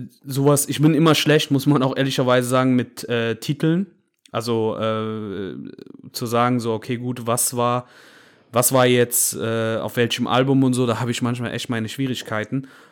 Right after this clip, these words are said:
Aber da geht es jetzt auch eher darum, ähm, grob so vom Bauchgefühl her. So, dass du hast irgendwie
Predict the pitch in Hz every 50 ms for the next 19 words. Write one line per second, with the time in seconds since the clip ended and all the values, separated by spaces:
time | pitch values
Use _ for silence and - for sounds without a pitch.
0 | _ _ _ _ _ 123 123 120 117 120 120 120 135 143 139 135 123 - 127 117
1 | - - 120 123 120 - - 127 120 123 123 123 120 120 120 117 117 113 117 120
2 | 117 117 117 113 104 - - 95 110 107 107 107 110 110 110 - - - 131 127
3 | 127 135 156 165 147 135 131 139 135 - 139 135 127 131 143 156 - - 131 117
4 | - - 104 98 98 92 95 95 92 92 95 110 110 107 - 113 110 110 107 117
5 | 107 - - 131 123 120 123 127 - - - - 123 123 123 120 120 120 120 117